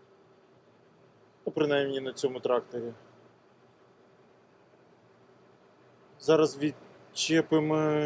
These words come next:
О, бачите? Повітря навіть не травить.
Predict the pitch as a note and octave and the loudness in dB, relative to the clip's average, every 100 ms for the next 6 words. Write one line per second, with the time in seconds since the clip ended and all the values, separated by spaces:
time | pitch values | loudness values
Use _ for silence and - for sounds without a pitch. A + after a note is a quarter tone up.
0 | D3+ D3 C#3+ - - - - - - _ | -2 -6 -14 -20 -20 -20 -20 -20 -20 _
1 | _ - - - - - - - - - | _ -20 -20 -20 -20 -20 -20 -20 -20 -20
2 | - - - - - - - - - - | -20 -20 -20 -20 -20 -20 -20 -20 -20 -20
3 | - - - - - - - C3 B2 C3+ | -20 -20 -20 -20 -20 -20 -18 -6 -2 -2
4 | - B2 - - - - - _ - - | -4 -12 -14 -20 -20 -20 -20 _ -20 -20
5 | - - - - - - - - - - | -20 -20 -20 -20 -20 -20 -20 -20 -20 -20
6 | - - - - C3 C3 - C3 C3 B2 | -20 -20 -16 -2 0 0 -2 -4 -2 -2
7 | A#2+ B2+ A#2+ - B2 A#2+ B2 - | -4 -6 -8 0 2 2 0 -4